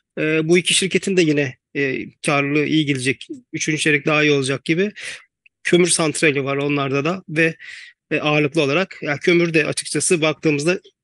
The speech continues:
onların üretimi de iyi geçmiş görünüyor üçüncü çeyrekte. Üçüncü çeyrekte bir tek hidro tarafı ya biraz zayıf. O da zaten,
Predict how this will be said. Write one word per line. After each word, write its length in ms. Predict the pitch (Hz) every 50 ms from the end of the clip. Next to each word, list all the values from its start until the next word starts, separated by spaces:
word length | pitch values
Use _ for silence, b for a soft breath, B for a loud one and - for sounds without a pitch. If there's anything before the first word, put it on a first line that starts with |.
| _ _ _ _ _ _ _ _ _ _ -
onların 340 | 160 165 170 170 170 180 180
üretimi 420 | 175 175 170 - - 185 185 170
de 100 | 175 151
iyi 200 | 139 151 147 139
geçmiş 480 | 135 139 127 - - 151 - - - -
görünüyor 360 | 151 139 127 127 131 135 139
üçüncü 300 | 127 - - 139 131 -
çeyrekte. 400 | 143 139 135 131 - - 202 208
Üçüncü 300 | 175 180 - - 202 -
çeyrekte 360 | 202 202 185 165 - 208 190
bir 40 | 190
tek 380 | - 214 214 - - - -
hidro 220 | 208 185 190 196 175
tarafı 500 | - 180 156 143 - 160 156 151 - - -
ya 280 | 143 139 139 139 139
biraz 220 | 151 156 147 139 131
zayıf. 320 | 147 156 196 196 - -
O 200 | 208 185 165 160
da 80 | 175 165
zaten, 400 | 175 170 156 - 180 185 190